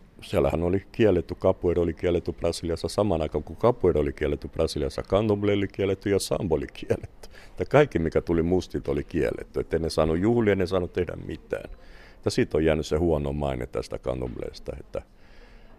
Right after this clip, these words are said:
ja sitten nämä evankeliset ja nämä tämmöiset auttaa vielä sitä levittää. Ja siellähän ne on hyökkännyt näihin temppeleihin, näitä candomblé-temppeleihin ja pistänyt tulta niihin ja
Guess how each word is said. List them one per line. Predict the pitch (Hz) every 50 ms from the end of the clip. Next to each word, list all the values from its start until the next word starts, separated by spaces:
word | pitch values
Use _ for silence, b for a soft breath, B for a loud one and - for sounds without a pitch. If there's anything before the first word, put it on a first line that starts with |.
| B -
ja | 78 -
sitten | - 76 - 80 80
nämä | 82 80 80
evankeliset | 78 76 76 73 69 69 71 71 67 - 69 69 -
ja | 71
nämä | 69 67 65 67
tämmöiset | - 69 71 69 67 65 - 62
auttaa | 67 73 69 - - 60 60 62
vielä | 67 65 60 58
sitä | - - - - 71 69
levittää. | 62 65 62 62 58 - - - - 50 - - -
Ja | - -
siellähän | - - - 90 78 71 76 76 82
ne | 90
on | 92 98 98 87
hyökkännyt | 117 113 101 78 - - 71 69 71 71
näihin | 69 67 71 73 62 65 - -
temppeleihin, | 78 76 73 71 - - 69 64 - - - 62 58 64
näitä | 64 60 - - -
candomblé-temppeleihin | 67 69 - - 71 71 69 67 65 65 65 64 64 - - 64 67 - - - 50 50 - - -
ja | -
pistänyt | - - - - - 67 65 62 - -
tulta | - 78 71 67 - - - 50
niihin | - - - - - - -
ja | -